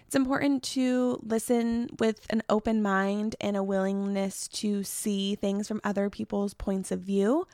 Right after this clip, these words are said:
And I hope that along the way, you are able to either learn something new about what's going on in the world today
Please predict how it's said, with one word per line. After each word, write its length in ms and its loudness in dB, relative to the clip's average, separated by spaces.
And 380 2
I 120 2
hope 340 -2
that 480 2
along 380 4
the 100 2
way, 280 2
you 260 -2
are 180 2
able 420 2
to 580 0
either 260 6
learn 280 2
something 440 2
new 400 4
about 420 4
what's 200 0
going 300 2
on 140 4
in 80 2
the 100 2
world 240 2
today 560 2